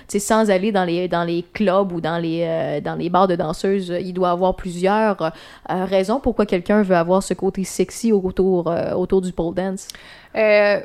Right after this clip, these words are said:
Speaker 2: oui, mais je peux pas me prononcer
Speaker 1: Non, non,
Speaker 2: pour,
Speaker 1: c'est ça.
Speaker 2: euh, les, les strippers parce que je n'en suis pas une, mais je
Speaker 1: Mhm.
Speaker 2: respecte, euh, vraiment beaucoup ce qu'ils font. Euh, c'est sûr qu'il y en a qui vont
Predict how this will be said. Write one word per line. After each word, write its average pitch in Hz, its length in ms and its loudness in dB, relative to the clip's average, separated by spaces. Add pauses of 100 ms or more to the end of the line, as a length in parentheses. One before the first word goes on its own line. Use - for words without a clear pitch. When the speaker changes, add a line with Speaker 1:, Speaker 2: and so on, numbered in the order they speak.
Speaker 2:
oui, 220 340 0
mais 240 160 6
je - 80 -6
peux 269 120 0
pas 330 140 2
me 294 160 2
prononcer 240 760 0
Speaker 1:
Non, 220 80 4
non, 220 140 6
Speaker 2:
pour, 254 80 4
Speaker 1:
c'est 254 80 4
ça. 226 160 4
Speaker 2:
euh, 196 80 6
les, 185 200 -2
les 180 120 -2
strippers 202 360 -4
parce 185 160 -10
que 190 100 -6
je 185 120 -10
n'en 180 200 -6
suis 180 200 -12
pas 190 240 -4
une, 202 180 -6
mais 185 100 -4
je 190 100 -4
Speaker 1:
Mhm. 190 80 0
Speaker 2:
respecte, - 560 -10 (240)
euh, - 180 -14
vraiment 185 360 -4
beaucoup 190 320 -12
ce - 120 -18
qu'ils - 140 -20
font. 285 320 4 (120)
Euh, 190 80 0
c'est 196 140 -12
sûr 240 120 -4
qu'il 247 120 4
y - 20 8
en 202 220 4
a 240 160 0
qui - 260 -14
vont 208 480 0